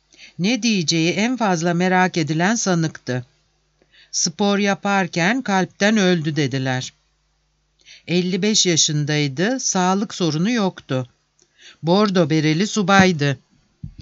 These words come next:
Dünya Özel Kuvvetler Şampiyonası'nda teçhizatlı koşu, paraşütle atlama, su altı dalışı,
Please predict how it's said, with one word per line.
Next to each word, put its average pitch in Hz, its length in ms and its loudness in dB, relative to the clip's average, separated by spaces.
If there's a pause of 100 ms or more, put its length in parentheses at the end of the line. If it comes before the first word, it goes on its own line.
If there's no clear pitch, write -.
(400)
Dünya 190 540 4
Özel 190 360 2
Kuvvetler 190 680 0
Şampiyonası'nda 160 1160 0 (100)
teçhizatlı 185 920 0
koşu, 170 540 0 (640)
paraşütle 202 600 0
atlama, 151 600 0
su 208 240 -2
altı 208 400 0
dalışı, 151 560 0